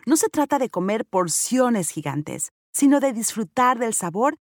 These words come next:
mientras te sientas alrededor de la mesa para compartir historias y risas, disminuyendo así la ansiedad.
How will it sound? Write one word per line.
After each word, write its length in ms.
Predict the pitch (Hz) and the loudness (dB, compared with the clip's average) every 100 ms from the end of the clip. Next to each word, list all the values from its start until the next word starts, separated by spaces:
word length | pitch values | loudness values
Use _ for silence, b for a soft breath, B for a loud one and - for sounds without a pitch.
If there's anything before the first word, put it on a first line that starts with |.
| _ - | _ -2
mientras 380 | 226 208 202 | 0 0 -2
te 120 | - 190 | -2 -2
sientas 480 | - 302 302 320 | 2 4 4 0
alrededor 500 | 240 196 185 180 220 | -2 -2 -2 0 -2
de 100 | 226 | 0
la 100 | 180 | 0
mesa 380 | 160 190 254 349 | 0 0 0 0
para 200 | - 185 | 2 -2
compartir 480 | - 175 175 170 214 | 0 -2 -2 0 -2
historias 680 | 185 - 214 208 202 170 - | -2 -2 2 2 2 -2 -4
y 60 | |
risas, 560 | 170 180 156 143 139 - _ _ _ _ _ | -6 -4 -4 -4 -4 -8 _ _ _ _ _
disminuyendo 720 | 196 220 214 202 160 269 254 | 0 4 6 4 4 2 2
así 300 | 165 - 294 - _ | 0 0 -4 -4 _
la 120 | 240 | -2
ansiedad. 420 | 220 202 180 151 | 0 0 -2 -6